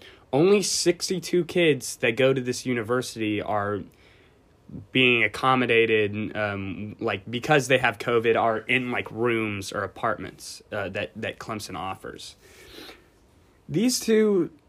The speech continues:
statistics both say to me that covid is, covid is, is dying. covid is, is, like, calm down a little bit. And obviously we don't want it, we don't want it to pick back up. But with these statistics,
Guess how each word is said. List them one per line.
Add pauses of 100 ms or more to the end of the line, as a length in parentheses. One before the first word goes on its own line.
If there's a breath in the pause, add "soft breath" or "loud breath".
(120)
statistics (300)
both
say
to
me
that (1600 loud breath)
covid
is,
covid
is, (500)
is
dying.
covid
is, (100)
is, (440)
like,
calm
down
a
little
bit.
And
obviously
we
don't
want
it,
we
don't
want
it
to
pick
back
up. (460 soft breath)
But
with
these
statistics,